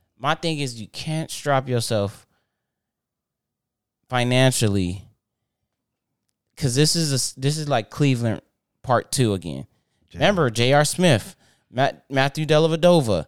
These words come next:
Speaker 2: Yeah.
Speaker 1: like, all these cats that he was like, "We need 'em back, we need 'em back," and then they got sh-, cash strapped because they gave all these minor guys deals, and they coulda combined
Speaker 2: But s-,
Speaker 1: some of 'em for a bigger de-,
Speaker 2: but
Speaker 1: that's
Speaker 2: the,
Speaker 1: what I'm saying.
Speaker 2: the
Speaker 1: I'm looking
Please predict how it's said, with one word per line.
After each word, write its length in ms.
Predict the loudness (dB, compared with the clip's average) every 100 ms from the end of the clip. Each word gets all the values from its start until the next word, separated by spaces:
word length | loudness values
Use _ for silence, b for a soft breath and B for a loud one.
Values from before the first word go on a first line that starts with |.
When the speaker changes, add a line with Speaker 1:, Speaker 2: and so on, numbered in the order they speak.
| _
Speaker 2:
Yeah. 180 | -10 -8
Speaker 1:
like, 160 | -6 -4
all 280 | 2 4 6
these 220 | 2 -2 -4
cats 260 | -4 -4
that 100 | -4
he 120 | -6 -6
was 160 | -10
like, 180 | -12 -10
"We 120 | -4
need 200 | 0 0
'em 120 | 0
back, 280 | -2 -4 -4
we 100 | -4
need 180 | -4 -4
'em 100 | -4
back," 220 | -4 -6 -4
and 140 | -4
then 180 | -4 -2
they 140 | -2
got 240 | -2 -4 -6
sh-, 120 | -12
cash 360 | -8 -4 -4 -4
strapped 320 | -2 -2 -2
because 260 | -6 -8 -6
they 100 | -6
gave 320 | -2 -4 -2
all 180 | -2 -2
these 280 | -4 -8 -12 -18 _
minor 460 | -6 -2 0 0 0
guys 320 | 2 0 0
deals, 460 | -2 -4 -4 -6 -10 _ _ _ _ _ _ _ -12
and 140 | -8
they 100 | -6
coulda 220 | -6 -6
combined 440 | -6 -6 -2 0 0
Speaker 2:
But 100 | 0
s-, 80 |
Speaker 1:
some 200 | -2 -2
of 140 | -2 -2
'em 140 | -6
for 180 | -6 -8
a 40 |
bigger 320 | -6 -6 -4 -6
de-, 340 | -8 -12 -12
Speaker 2:
but 180 | -4 0
Speaker 1:
that's 140 | 0 0
Speaker 2:
the, 60 |
Speaker 1:
what 40 | 0
I'm 140 | -2
saying. 320 | -2 -6 -4
Speaker 2:
the 60 | -2
Speaker 1:
I'm 100 | 0
looking 160 | 0